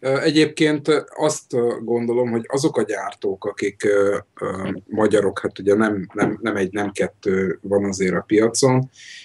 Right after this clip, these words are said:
és itthon akarnak eladni, mindenki el tudja adni a, a termékét, mindenki köré kialakult egy kör, aki kedveli és használja a,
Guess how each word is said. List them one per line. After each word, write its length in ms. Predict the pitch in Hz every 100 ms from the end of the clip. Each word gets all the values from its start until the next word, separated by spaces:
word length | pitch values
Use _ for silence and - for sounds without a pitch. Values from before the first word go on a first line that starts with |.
| -
és 300 | - - -
itthon 400 | - 139 - 104
akarnak 500 | 95 104 95 95 -
eladni, 640 | 104 110 110 117 120 - _ _ _ _ - -
mindenki 760 | - 127 131 92 90 90 90 -
el 180 | 95 90
tudja 380 | 95 87 90 87
adni 300 | 90 92 87
a, 220 | 87 87
a 280 | - - -
termékét, 760 | 98 98 110 113 120 127 123 - - -
mindenki 560 | 131 120 107 92 110
köré 380 | - 113 104 98
kialakult 840 | 98 110 101 98 87 95 92 -
egy 200 | 92 -
kör, 180 | - 98
aki 440 | 90 - 90 90 -
kedveli 520 | 98 87 92 90 87
és 180 | 82 -
használja 640 | 92 - 90 87 85 165
a, 260 | 160 175